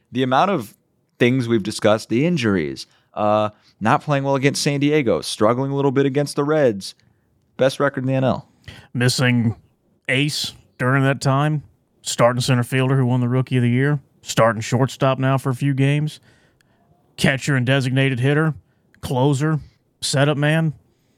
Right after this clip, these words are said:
Speaker 2: Braves are still in first place.
Speaker 1: <sighs> Yeah. How much room does that give them to get better? It's, it's kinda, if you're another team, you're like, "Dude, how,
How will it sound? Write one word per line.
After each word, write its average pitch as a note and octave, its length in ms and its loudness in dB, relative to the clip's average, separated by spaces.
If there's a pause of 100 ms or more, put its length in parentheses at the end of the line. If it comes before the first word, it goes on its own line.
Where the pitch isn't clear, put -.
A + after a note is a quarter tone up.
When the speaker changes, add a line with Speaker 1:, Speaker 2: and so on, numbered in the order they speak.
(180)
Speaker 2:
Braves A#2+ 220 2
are A#2 40 -6
still C3 180 0
in B2+ 60 0
first C3 200 -2
place. C#3 300 -2
Speaker 1:
<sighs> - 40 -20 (1200)
Yeah. D2+ 360 0 (480)
How A#2+ 160 -2
much B2+ 220 0
room F#2+ 240 2
does D#2+ 120 -4
that D#2 200 -4
give D#2+ 160 -8
them C#2+ 120 -10
to - 80 -10
get D#2 180 -4
better? D2+ 240 0
It's, D2+ 160 -4
it's G#2+ 160 0
kinda, C3+ 260 0
if G2 140 -4
you're G#2+ 140 2
another A2 240 0
team, G2 340 0
you're F2+ 100 2
like, D#2 200 0
"Dude, C2 300 -8
how, A2+ 300 -2